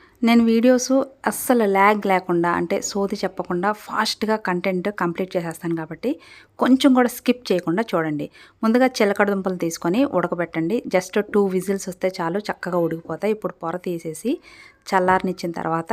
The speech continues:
ఈ విధంగా మ్యాష్ చేసేసుకోండి. లేదా చేత్తో అయినా సరే మెత్తగా నొక్కేయచ్చు అవి. అక్కడక్కడ పీచు పదార్థంలా కనిపిస్తుంది, ఏం పర్వాలేదు, అది కూడా హెల్త్‌కి మంచిదే. ఇప్పుడు క్వాంటిటీ చూడండి.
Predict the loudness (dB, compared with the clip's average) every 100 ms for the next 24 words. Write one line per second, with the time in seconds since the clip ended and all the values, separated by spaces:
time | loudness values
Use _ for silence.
0 | -2 -2 -2 -2 -4 -2 -2 -2 -4 -6
1 | -6 -8 -6 -6 -2 -4 -4 -16 -16 -2
2 | 2 2 2 4 4 4 2 2 0 0
3 | 0 2 0 -2 2 2 2 0 -4 -2
4 | -2 -2 -6 -4 -2 -4 -8 _ _ _
5 | -20 -20 -6 2 4 4 2 0 0 -2
6 | 0 0 2 0 0 -2 -2 -2 -4 -6
7 | -4 -2 -2 -2 -2 -2 -4 -4 -4 -4
8 | -2 -2 -2 -4 -4 -4 -6 -8 -8 -6
9 | -8 -6 -4 -4 -6 -20 -20 _ -4 2
10 | 2 2 _ _ _ 4 4 4 -2 0
11 | 0 -2 -6